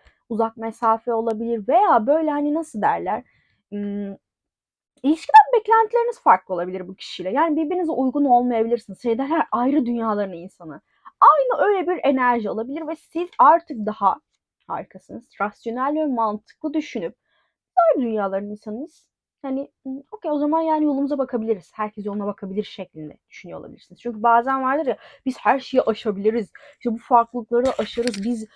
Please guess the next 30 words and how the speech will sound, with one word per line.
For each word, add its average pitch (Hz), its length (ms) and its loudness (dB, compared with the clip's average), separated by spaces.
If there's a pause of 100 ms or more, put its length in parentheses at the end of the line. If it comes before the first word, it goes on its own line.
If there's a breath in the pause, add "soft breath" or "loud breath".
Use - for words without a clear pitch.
(220 loud breath)
aşkımız 262 500 -2
her 277 200 2
şeyden 240 320 0
üstün - 260 -10
gelir." 202 140 -4 (100)
Artık 294 220 2
bu 349 80 6
aşamalar 254 400 0
geçilmiş. - 800 -8 (320)
Yani - 180 -4
anlamışsınız 330 800 -2
ki 349 280 -6 (460)
siz 330 200 -8
çabalasanız 269 680 -2
da 285 120 -4
karşıdaki 226 540 -8 (100)
kişiden - 280 -10
o 220 220 -4
gelmedikçe, 233 720 -2
o 208 140 -4
adım 214 260 -4
gelmedikçe, 196 760 -6 (840)
işte - 180 -8
hani 233 200 -4
böyle 233 220 2
ufacık 254 360 0
adımlarla 247 440 2
mutlu 247 260 -2
olmaya 247 280 2
çalışıp, 254 440 -6